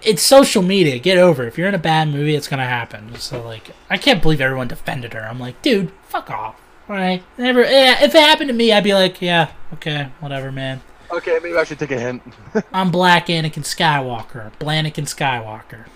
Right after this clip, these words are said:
Speaker 2: Blanikin.
Speaker 1: <laughs> Blanikin Skywalker.
Speaker 2: <laughs> I'm Blanikin.
Speaker 1: Blanikin. Or Blandikin, or I don't know. But anyway.
Speaker 2: Nah, nibba. <laughs>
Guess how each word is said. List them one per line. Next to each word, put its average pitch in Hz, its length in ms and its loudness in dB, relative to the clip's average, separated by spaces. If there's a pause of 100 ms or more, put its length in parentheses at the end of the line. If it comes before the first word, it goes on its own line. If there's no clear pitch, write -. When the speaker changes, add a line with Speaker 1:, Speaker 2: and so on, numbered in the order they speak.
(600)
Speaker 2:
Blanikin. 120 560 -12
Speaker 1:
<laughs> - 300 -2
Blanikin - 960 0
Skywalker. - 1300 -2 (380)
Speaker 2:
<laughs> 302 500 -2 (300)
I'm 180 320 -2
Blanikin. 151 720 -4
Speaker 1:
Blanikin. 139 680 -2 (680)
Or 156 200 0
Blandikin, 147 1200 -2
or 127 160 -10
I 120 140 -8
don't 110 120 -16
know. - 200 -16 (260)
But 156 180 0
anyway. 160 540 4
Speaker 2:
Nah, - 0 -
nibba. - 1700 -2
<laughs> - 140 -20